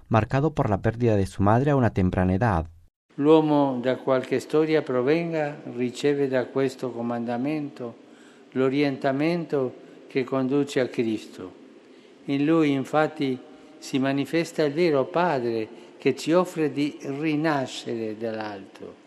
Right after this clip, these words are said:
Speaker 1: En este sentido, el Papa Francisco precisa que el hombre, de cualquier historia que venga, recibe de este mandamiento la orientación que conduce a Cristo. En él, en efecto, se manifiesta el verdadero Padre que nos ofrece a renacer de lo alto.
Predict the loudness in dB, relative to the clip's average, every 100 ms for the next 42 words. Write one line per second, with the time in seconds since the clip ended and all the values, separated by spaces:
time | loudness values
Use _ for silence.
0 | -6 2 2 4 -2 2 2 2 2 2
1 | 2 2 0 -2 -2 -2 -4 -2 -2 -2
2 | -4 -2 0 2 4 4 2 -2 -4 -2
3 | 0 2 0 -2 -4 -2 2 2 0 2
4 | 4 4 0 -4 -8 -2 -2 0 0 2
5 | 2 2 2 2 4 4 4 4 2 2
6 | 2 2 2 0 0 0 0 0 0 0
7 | -2 -2 0 -2 -2 -2 -2 -10 -20 -20
8 | -14 2 4 6 4 2 2 0 -2 -2
9 | -2 -2 -20 -2 2 4 2 2 0 2
10 | 0 0 0 0 2 2 2 2 0 0
11 | 0 -2 -2 -2 -2 2 2 2 0 -2
12 | 0 0 0 2 2 2 -2 -6 -6